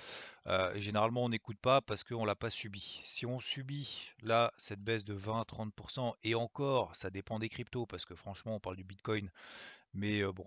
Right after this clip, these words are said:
je, j'y reviendrai juste après. Euh, si on n'est pas prêt à accepter cette, euh, des replis de vingt, trente pour cent, alors qu'on vise des fois deux, fois trois, fois dix, fois quinze, euh, fois un million,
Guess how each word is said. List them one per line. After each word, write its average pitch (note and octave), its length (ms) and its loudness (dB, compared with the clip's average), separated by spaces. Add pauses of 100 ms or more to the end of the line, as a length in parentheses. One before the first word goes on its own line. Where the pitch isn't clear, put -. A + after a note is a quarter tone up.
je, G2 260 -4
j'y F#2+ 140 -4
reviendrai G#2 340 2
juste F#2+ 260 -4
après. C#3+ 320 0 (560)
Euh, G2+ 640 6
si - 160 -4
on A2+ 60 0
n'est A#2+ 100 0
pas C3 160 2
prêt C#3 200 0
à B2 40 6
accepter A2+ 480 0
cette, - 380 -6
euh, F2 800 -6
des G#2+ 160 0
replis A2+ 600 -4
de F#2+ 100 -4
vingt, G#2 240 -2
trente G#2+ 280 -6
pour - 160 -14
cent, A#2 300 -4
alors A#2+ 360 2
qu'on A2 180 -4
vise A2+ 240 -6
des G2+ 100 -2
fois G#2 240 -4
deux, G#2+ 160 0
fois G#2 220 -2
trois, A2 280 -2
fois G2+ 200 -4
dix, G#2 260 -8
fois G2+ 180 -4
quinze, A2 400 -2
euh, F#2 180 -4
fois G2+ 240 -4
un G2 40 0
million, A2 360 0